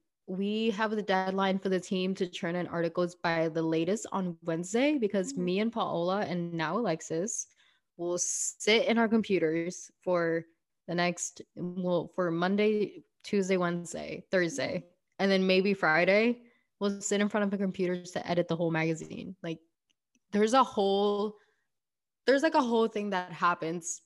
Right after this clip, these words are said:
Speaker 1: before you guys <laughs> get to see the magazine. Like,
Speaker 2: Yeah.
Speaker 1: you know, that final product takes a lot of work and it takes a lot of effort. And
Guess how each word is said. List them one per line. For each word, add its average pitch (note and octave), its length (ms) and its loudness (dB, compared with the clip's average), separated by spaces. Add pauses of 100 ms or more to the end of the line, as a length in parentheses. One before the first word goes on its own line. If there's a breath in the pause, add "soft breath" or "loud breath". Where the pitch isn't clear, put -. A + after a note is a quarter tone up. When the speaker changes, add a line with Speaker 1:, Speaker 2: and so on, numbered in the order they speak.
(140)
Speaker 1:
before F#3+ 360 0
you F#3+ 120 6
guys G#3 220 4
<laughs> - 40 -8
get G3 200 2
to G3+ 100 0
see F#3+ 180 0
the F3 100 2
magazine. E3 520 -4
Like, E3 220 -6 (200)
Speaker 2:
Yeah. B3+ 260 0
Speaker 1:
you - 20 -2
know, F3+ 120 -2
that E3 200 -2
final G3+ 300 2
product F#3 640 2
takes F#3 300 -6
a - 100 -2
lot E3+ 220 0
of E3 100 -2
work E3+ 300 0
and E3 100 -2
it E3 80 -6
takes E3 220 -8
a E3 60 -4
lot E3 160 0
of D#3 140 -4
effort. E3 400 -4 (680 soft breath)
And F3+ 460 0